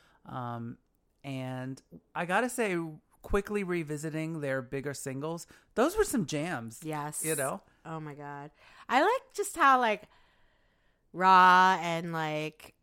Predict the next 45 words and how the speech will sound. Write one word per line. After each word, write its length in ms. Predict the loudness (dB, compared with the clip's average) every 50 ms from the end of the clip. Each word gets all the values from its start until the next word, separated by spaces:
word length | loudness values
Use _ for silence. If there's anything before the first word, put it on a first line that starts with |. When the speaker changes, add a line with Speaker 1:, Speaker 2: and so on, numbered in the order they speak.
| _ _ _ _ _
Speaker 2:
rock 240 | -6 -6 -6 -6 -6
and 160 | -8 -8 -6 -6
roll 320 | -4 -4 -4 -4 -4 -4
they 160 | -6 -6 -6
were, 680 | -6 -6 -4 -4 -4 -4 -4 -4 -4 -4 -4 -4 -6 -6 -8
and 680 | -10 -8 -8 -8 -8 -8 -10 -10 -12 -12 -14 -14 -16
it, 240 | -16 -16 -18 -18 -18 _ -20 -14
it 60 | -10 -8
was, 240 | -8 -8 -8 -8 -10 -12 -10 -4
it 80 | -2
was 120 | -2 0 0
a 80 | 0
different 340 | 0 -2 -2 -2 -2 0 2
kind 180 | 2 2 2 0
of 60 | -2
dance, 420 | -4 -4 -4 -4 -6 -8 -10 -10 -8
right? 300 | -6 -4 -4 -4 -6 -6
It's 180 | -8 -8 -8 -6
Speaker 1:
Mm-hmm. 80 | -4 -4
Speaker 2:
like 340 | -4 -4 -6 -6 -8 -12 _
that 320 | -10 -8 -6 -6 -8 -8 -10
kind 200 | -10 -10 -8 -6
of, 300 | -6 -6 -8 -10 -12 -14
um, 520 | -16 -14 -12 -12 -14 -14 -14 -16 -16 -18 -20 _ _ -20 _ _ _ _ _ _ _ _ -20 -20 -20 _
you 120 | -8 -6
know, 120 | -2 -2 0
that 240 | 0 0 -2 -4 -6 -14 _ _ _ -20 -20 -4 0
Velvet 280 | 2 2 2 4 2 2
Underground 500 | 2 2 0 2 2 2 2 2 0 -2
song, 360 | -4 -2 -2 0 -2 -2 -2 -2
Rock 200 | -2 -2 -2 -2
and 140 | -6 -8 -6
Roll. 200 | -6 -6 -6 -6
It's 120 | -8 -8
like 300 | -10 -10 -10 -12 -12 -18 -20 -20 -20 -20 -20 -20 -20 -20 _ _
she 160 | -14 -12 -12
started 280 | -8 -4 -4 -4 -2 -2
dancing 260 | -2 -4 -4 -4 -6 -6
to 80 | -4 -2
that 240 | -2 -2 -4 -4
Fi-Fi 380 | -6 -6 -6 -4 -4 -4 -6 -6
music. 300 | -6 -8 -8 -10 -12 -8
That's 200 | -8 -8 -8 -8
kinda, 300 | -10 -8 -6 -6 -4 -4 -4
like, 200 | -4 -6 -6